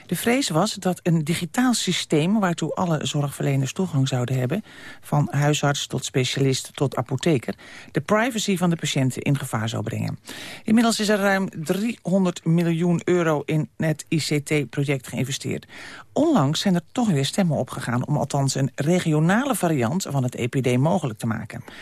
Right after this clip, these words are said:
Arre Zuurmond, voormalig bijzonder hoogleraar I C T, is voor. Hij vindt het een schande dat bijna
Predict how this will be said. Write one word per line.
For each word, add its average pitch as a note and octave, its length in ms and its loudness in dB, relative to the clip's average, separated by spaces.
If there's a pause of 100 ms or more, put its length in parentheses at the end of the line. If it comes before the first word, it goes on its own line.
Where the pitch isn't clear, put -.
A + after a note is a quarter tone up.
(280)
Arre B3 220 2
Zuurmond, A3 580 2
voormalig C3 540 0
bijzonder C3+ 460 0
hoogleraar C3+ 440 0 (160)
I F#3 100 2
C C#3+ 260 0
T, - 80 -2 (440)
is D#3+ 300 0
voor. C#3+ 460 0 (260)
Hij G#3 300 0
vindt F3 300 0
het D3+ 200 -2
een B2+ 160 0
schande A#3+ 460 0
dat E3 140 0
bijna C#3+ 380 2